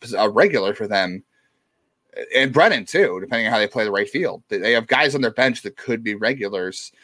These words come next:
that they can rotate in and get playing time and keep guys healthy and rested and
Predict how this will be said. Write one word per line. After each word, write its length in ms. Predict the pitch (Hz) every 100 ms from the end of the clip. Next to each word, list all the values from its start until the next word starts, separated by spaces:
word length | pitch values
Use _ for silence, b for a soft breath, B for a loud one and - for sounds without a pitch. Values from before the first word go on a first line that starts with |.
| b -
that 100 | 117
they 120 | 123
can 200 | 131 110
rotate 480 | 110 131 131 104 98
in 340 | 156 85 73 _ _ -
and 440 | 107 104 92 90
get 180 | - 104
playing 300 | - 139 139
time 260 | 113 90 85
and 80 | -
keep 160 | 113
guys 220 | 110 104
healthy 360 | - 135 - 90
and 120 | 90
rested 400 | 101 131 - 82
and 220 | 82 85